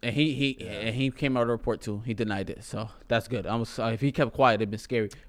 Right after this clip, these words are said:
Speaker 1: But a lot of girls
Speaker 2: Yeah.
Speaker 1: say, um, Trey Songz has done something to him. He gets a lot of sexual harassment charges.
Speaker 2: And when it gets to that point, yeah, people start throwing you, throwing you out the way at
Speaker 1: Yeah.
Speaker 2: that point. Like,
Speaker 1: Yeah, and I think he just got this type of rep around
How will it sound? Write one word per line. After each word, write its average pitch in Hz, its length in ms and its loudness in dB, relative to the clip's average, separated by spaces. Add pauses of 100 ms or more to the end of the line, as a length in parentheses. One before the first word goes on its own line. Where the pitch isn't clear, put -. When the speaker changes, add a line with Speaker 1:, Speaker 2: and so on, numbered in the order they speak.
Speaker 1:
But 156 260 6
a 143 60 2
lot 175 180 8
of 180 120 4
girls 175 320 4
Speaker 2:
Yeah. - 40 -8
Speaker 1:
say, 151 400 4
um, 120 240 2
Trey 143 160 -2
Songz 131 320 -2
has 123 180 4
done 123 200 -2
something 123 300 -4
to 143 100 -6
him. 131 80 -2
He 123 60 -2
gets 123 180 -2
a - 20 -4
lot 110 140 0
of 113 60 -8
sexual 113 520 -4
harassment 117 480 -4 (160)
charges. 127 420 -2
Speaker 2:
And 120 320 -4
when 123 140 -4
it 143 80 -6
gets 156 220 -2
to 135 80 -6
that 117 240 -2
point, 98 320 -8
yeah, 98 180 -6
people 101 320 -12
start 92 320 -10
throwing 85 300 -10
you, 82 340 -14 (400)
throwing 85 220 -10
you 82 100 -12
out 80 160 -14
the 78 80 -18
way 80 220 -12
at 78 80 -10
Speaker 1:
Yeah. 101 140 -2
Speaker 2:
that - 120 -6
point. 78 240 -16
Like, 80 240 -14 (720)
Speaker 1:
Yeah, 127 240 0
and 139 140 0
I 147 80 4
think 165 280 -4
he 165 100 -4
just 139 240 -6
got 135 240 0
this 123 160 -4
type 131 220 -2
of 110 140 -4
rep 135 220 0
around 113 540 -4